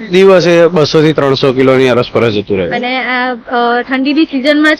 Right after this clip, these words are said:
Speaker 2: ખાલી બને?
Speaker 1: હા, ઠંડીની સિઝનમાં અમારું કચેરીઓ દિવાળી પરથી ચાલુ થઈ જાય છે
Speaker 2: હા.
Speaker 1: ને something ફેબ્રુઆરીના એન્ડિંગમાં બંધ થઈ જાય છે.
Speaker 2: જ્યારે શરૂઆત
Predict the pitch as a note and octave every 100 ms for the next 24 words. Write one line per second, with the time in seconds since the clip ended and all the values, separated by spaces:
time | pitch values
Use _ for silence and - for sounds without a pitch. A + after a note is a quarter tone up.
0 | D#4 C#4+ C#4+ C#4 C#3+ C3 - F#3+ G3 F3+
1 | E3 D3+ D3 D3 D3+ D3 D#3+ E3 D#3 D3
2 | D#3+ D#3+ E3 D3 D3+ D3+ D3+ D3+ D3+ D3
3 | C#3+ F3+ C#3+ A#2+ B2 G#3 F#3 - - -
4 | D3+ D3 D3+ D3+ C#3+ D3+ D3 C#3+ D3+ D3+
5 | C#3+ D3+ D3 C#3+ C#3+ C3+ C3 C3+ C3+ B2+
6 | G#2 F#2 F#2+ F2+ F#2 - C4 C4+ D4+ D4
7 | C4+ D4+